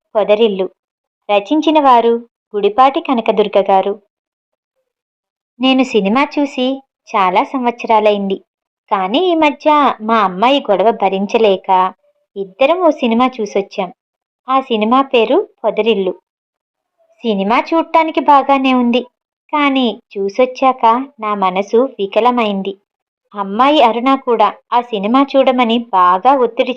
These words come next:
చేసిందెందుకో అర్థమైంది. అసలే సమస్య ఎలా పరిష్కరించాలా అని బాధపడుతుంటే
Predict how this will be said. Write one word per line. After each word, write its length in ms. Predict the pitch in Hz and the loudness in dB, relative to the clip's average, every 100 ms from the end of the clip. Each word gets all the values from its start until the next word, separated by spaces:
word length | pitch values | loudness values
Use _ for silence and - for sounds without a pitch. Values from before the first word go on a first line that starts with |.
| 233 | 0
చేసిందెందుకో 920 | 220 220 214 202 190 196 226 311 285 _ 202 | 0 0 -2 0 0 -2 0 0 -2 _ -14
అర్థమైంది. 680 | 196 214 214 202 185 185 196 _ _ _ _ _ _ - | -8 -8 -6 -8 -10 -12 -16 _ _ _ _ _ _ -4
అసలే 760 | 214 208 262 269 254 233 226 226 - _ 214 | -2 0 2 2 4 4 2 -4 -20 _ -2
సమస్య 460 | 185 190 226 311 | 0 0 0 0
ఎలా 180 | 302 311 | 4 4
పరిష్కరించాలా 1040 | 311 302 294 311 302 294 277 294 294 294 | 4 0 0 0 0 0 2 4 6 6
అని 540 | 294 294 269 247 294 - _ | 6 4 4 0 -2 -6 _
బాధపడుతుంటే 1080 | 190 185 185 220 247 - 220 208 208 202 | 2 2 2 0 -2 -2 -6 0 0 0